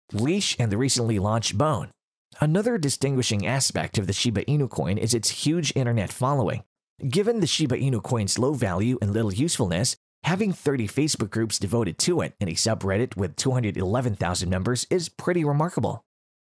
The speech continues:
Although these sites aren't exactly the places for logical discussions about cryptocurrency's usefulness and trends,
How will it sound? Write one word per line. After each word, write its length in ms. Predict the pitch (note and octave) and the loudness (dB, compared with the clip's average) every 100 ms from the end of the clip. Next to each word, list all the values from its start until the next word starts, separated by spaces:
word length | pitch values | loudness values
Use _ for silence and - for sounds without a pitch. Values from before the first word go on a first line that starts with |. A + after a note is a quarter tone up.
| _ | _
Although 300 | - E3+ C4 | 0 2 2
these 220 | E3+ C#3+ | 0 0
sites 320 | - C3 B2+ - | 2 2 0 0
aren't 180 | B2+ | 0
exactly 580 | G#2 F#2+ A2 B2+ - G#2 | 0 0 0 0 0 -2
the 100 | F2+ | -2
places 420 | E2+ G2+ G#2 A2+ | 0 0 0 -2
for 140 | - F#2 | -2 0
logical 400 | G#2+ G#2+ G#2+ F#2+ | 0 0 -2 -2
discussions 580 | F2 - A#2 G#2+ G2 G2 | -2 0 -2 0 -2 -2
about 280 | A2 F2 | -2 -4
cryptocurrency's 800 | - A2 F2+ - A#2 A2+ F#2+ F2 | -4 -4 -4 -2 -2 0 -2 -2
usefulness 560 | A#2+ D3+ - F2+ F#2 F2+ | 0 0 0 0 0 -2
and 80 | F2 | -2
trends, 500 | - C#3 A#2+ A2 | -2 0 0 -2